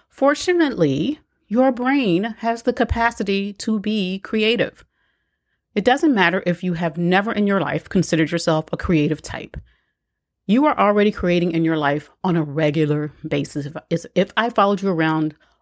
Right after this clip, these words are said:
all day, I could pick out the moments when you are creating. However, you will likely have to stretch yourself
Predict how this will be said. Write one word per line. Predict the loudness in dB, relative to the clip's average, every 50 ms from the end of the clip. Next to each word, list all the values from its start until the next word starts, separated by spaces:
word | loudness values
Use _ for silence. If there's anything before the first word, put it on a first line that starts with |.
| _ 0
all | 2 4 4 4 2 0
day, | -2 -2 -2 -2 -4 -6 -8 -10 _ _ _ _ _ _ -2
I | 0 0 0
could | 0 -2 -4 -4 -4 -8 _ _ -4
pick | -2 0 0 2
out | 2 0 0
the | 0 -2
moments | 0 0 0 -2 -2 -6 -8 -8 -10 -12 -6 -2
when | 0 0 2
you | 2 2 2
are | 0 0
creating. | -2 -6 -8 -8 -8 -8 -10 -14 -18 _ _ _ _ _ _ _ _ _ _ _ _ _ _ _ _ _ _ _ _
However, | -10 -4 0 2 2 4 4 2 0 0 -4 -6 -8 -10 _ _ _ _ _ _ -4
you | -2 0 2
will | 2 2
likely | 2 2 2 2 2 0 -2 -4 -4 -2
have | -2 -2 -2 -4 -4 -4
to | -10 -12
stretch | -12 -8 -4 -2 0 0 0 -2 -2
yourself | -2 -2 -2 -2 -4 -4 -4 -4 -4 -6